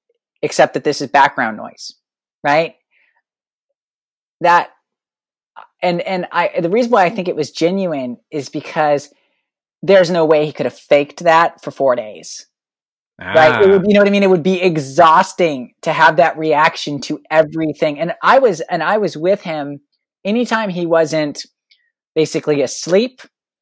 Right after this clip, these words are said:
Speaker 1: or taking a shower or going to the bathroom, right? Because it was such a rare appearance for him, his
Speaker 2: That's
Speaker 1: sched-,
Speaker 2: right.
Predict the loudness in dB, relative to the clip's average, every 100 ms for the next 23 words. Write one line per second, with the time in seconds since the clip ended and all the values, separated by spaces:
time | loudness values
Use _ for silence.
0 | _ _ _ _ _ 2 4 4 4 4
1 | 2 -4 _ _ -6 -4 -2 -6 0 2
2 | 4 4 4 2 0 -2 -2 0 2 2
3 | 0 -8 -14 _ -12 -8 -6 -6 -10 _
4 | _ _ -16 -8 0 2 2 0 -4 -4
5 | -4 -2 -2 0 2 2 2 -2 -8 -8
6 | -8 -4 -2 -2 -4 -10 -12 -20 _ _
7 | _ _ _ _ _ -4 -2 0 2 2
8 | 0